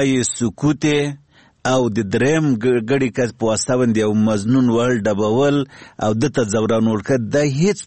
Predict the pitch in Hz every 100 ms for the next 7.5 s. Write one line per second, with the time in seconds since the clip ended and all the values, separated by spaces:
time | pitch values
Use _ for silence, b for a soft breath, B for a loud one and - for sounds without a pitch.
0 | 123 117 104 107 117 110 123 160 180 -
1 | _ B B B B _ 147 160 143 -
2 | 120 117 117 120 147 - 127 160 160 151
3 | 156 120 127 151 127 127 110 107 143 107
4 | 90 85 - B B B 110 131 175 175
5 | 156 127 131 131 123 185 180 160 151 156
6 | 147 - 139 135 110 113 110 110 110 113
7 | 104 98 131 151 135